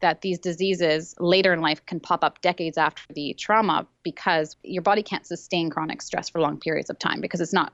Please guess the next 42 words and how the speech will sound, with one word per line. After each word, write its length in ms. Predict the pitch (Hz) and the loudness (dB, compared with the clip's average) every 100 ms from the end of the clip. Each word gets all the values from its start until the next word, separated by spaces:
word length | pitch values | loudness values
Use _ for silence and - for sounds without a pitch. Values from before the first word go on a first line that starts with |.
| 185 | -4
good 160 | 190 165 | -2 -2
for 100 | 165 | -4
your 120 | 156 | -2
body, 260 | 151 147 - | 0 0 0
obviously, 480 | 165 - - - | -2 -4 -10 -12
to 160 | - - | -10 -12
suppress 440 | - - - 156 | -6 -4 -4 -2
all 120 | 165 147 | -2 -2
of 80 | |
these 180 | 151 143 | -2 -6
systems 380 | - 160 160 151 | -6 -6 -4 -4
in 80 | 147 | -2
order 220 | 151 - | -4 -4
to 140 | - | -6
give 260 | 135 - 160 | -4 0 2
you 100 | 156 | 2
that 160 | 151 - | 0 2
fight 160 | 160 | 0
or 60 | - | 0
flight 280 | - 185 - | 0 0 0
response. 560 | - - - - - _ _ _ _ | -10 -6 -6 -6 -12 _ _ _ _
So 760 | - - 202 190 180 175 170 - | -6 4 6 8 8 6 2 0
what 160 | 190 180 | -2 0
we 80 | |
think 240 | 175 254 254 | 2 2 4
is 100 | 226 | 2
happening 380 | 196 208 - 185 | 2 2 0 -2
is 60 | |
that 100 | 165 | -2
your 80 | 160 | -2
body 220 | 160 170 | 0 0
tries 240 | 160 160 - | 0 -4 -2
to 120 | 156 | -2
reach 220 | 165 151 | -2 0
a 60 | 165 | 2
new 240 | 175 180 | 4 4
normal, 540 | 175 165 165 156 196 | 6 6 6 6 4
a 60 | 226 | 4
new 140 | 170 | 2
homeostasis, 920 | 151 175 165 151 - 170 156 - 151 - | 2 2 2 0 0 0 0 0 -2 0
and 180 | 160 156 | 0 4
that, 420 | 156 156 - | 4 4 0